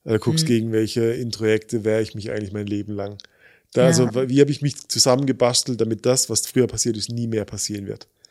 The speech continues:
Speaker 2: Ja.
Speaker 1: Wie hab ich die Mauern aufgebaut? Wie hab ich mein Herz zugemacht? D-, deshalb, um's nie mehr zu fühlen.
Speaker 2: Ja, genau. Und der, und der nächste Schritt ist, das dann nochmal zu fühlen.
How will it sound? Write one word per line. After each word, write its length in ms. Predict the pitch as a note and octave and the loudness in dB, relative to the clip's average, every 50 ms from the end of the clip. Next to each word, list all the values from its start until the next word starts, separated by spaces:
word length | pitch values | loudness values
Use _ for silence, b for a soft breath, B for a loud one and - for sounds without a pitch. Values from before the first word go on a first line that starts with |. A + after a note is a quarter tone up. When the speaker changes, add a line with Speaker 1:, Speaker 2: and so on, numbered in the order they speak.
| b b | b b
Speaker 2:
Ja. 340 | F#3+ F3+ F3 E3+ E3+ E3+ - - | 0 2 2 2 0 -4 -6 -4
Speaker 1:
Wie 260 | A#2 A#2 C3 C3 B2+ | 0 2 6 6 6
hab 80 | C3 B2 | 6 4
ich 100 | B2 - | 2 -2
die 100 | C3+ B2+ | -4 -2
Mauern 360 | A#2 A#2 A2+ A#2 A#2 A#2 A#2 | 2 4 4 4 4 4 2
aufgebaut? 760 | A#2 A2 A2 A2 G#2 G2 - G#2+ G2 G#2+ G#2+ G#2+ A2 G#2+ G#2 G#2+ | 0 -2 -2 -2 -2 -4 -6 -4 -2 -2 0 0 0 0 -2 -2
Wie 80 | A2 G#2+ G#2+ | -4 -4 -4
hab 100 | G#2+ G#2+ G#2+ | -4 -6 -6
ich 80 | G2 | -6
mein 100 | G#2+ G#2 | -6 -6
Herz 320 | G#2+ A2 A2 G#2+ - - - | -4 -4 -4 -4 -2 -2 -2
zugemacht? 680 | A2+ G#2+ G#2 G#2 G#2+ G#2 G#2 G#2 - - - - - _ _ _ _ _ _ _ _ _ _ _ _ - | -2 -2 -2 -2 -2 -2 -4 -4 -8 -10 -10 -10 -10 _ _ _ _ _ _ _ _ _ _ _ _ -16
D-, 300 | A#2 - D2+ D2 - - _ _ _ _ _ _ | -12 -10 -10 -10 -12 -14 _ _ _ _ _ _
deshalb, 520 | - C3+ B2 - D3+ D3 C3+ B2 A2 - - _ _ _ _ - | 4 4 4 6 6 6 6 6 4 2 -2 _ _ _ _ -10
um's 240 | B2+ A#2 A2+ - C3 | -8 -6 -4 -2 0
nie 120 | C3+ C3+ | 0 2
mehr 200 | B2+ B2 B2 A#2+ | 4 4 2 2
zu 120 | - - - | 2 -2 -4
fühlen. 380 | - - A#2 A2+ - B1+ A2 - | -4 -2 -2 -2 -2 -4 -4 0
Speaker 2:
Ja, 240 | F3+ F3+ F3 F3 F3+ | 2 4 4 4 2
genau. 200 | F3+ F3+ F3 E3 | 0 -2 0 0
Und 140 | F3+ E3 F3+ | 2 6 6
der, 100 | D3 E3 | 6 6
und 100 | F3+ F3 | 6 4
der 100 | F3 E3+ | 4 4
nächste 380 | F3 F3+ G3+ A3 - - A#3 G3+ | 4 2 2 2 0 -2 -4 -4
Schritt 280 | - G#3 G3+ G3 G3+ | -4 -2 -2 -2 -2
ist, 340 | - G3 F#3+ F#3 - - - _ _ _ _ _ _ _ _ _ _ _ _ _ _ _ _ _ - | -2 -2 -2 -2 -4 -4 -6 _ _ _ _ _ _ _ _ _ _ _ _ _ _ _ _ _ 2
das 220 | F3 F3+ E3+ - | 4 4 4 4
dann 520 | - F3+ F3 F3 F3 F3 E3+ E3+ E3+ - - _ _ - | 2 2 2 2 2 0 -2 -4 -6 -8 -10 _ _ -4
nochmal 440 | E3+ E3+ E3 D#3 F3+ E3+ D#3 D#3 | -2 0 0 2 2 2 2 2
zu 160 | - - E3+ D3+ | 0 -2 -4 -6
fühlen. 460 | - - D#3+ D3+ D3 D3 D3+ D3+ | -6 -4 -2 -2 -2 -2 -4 -8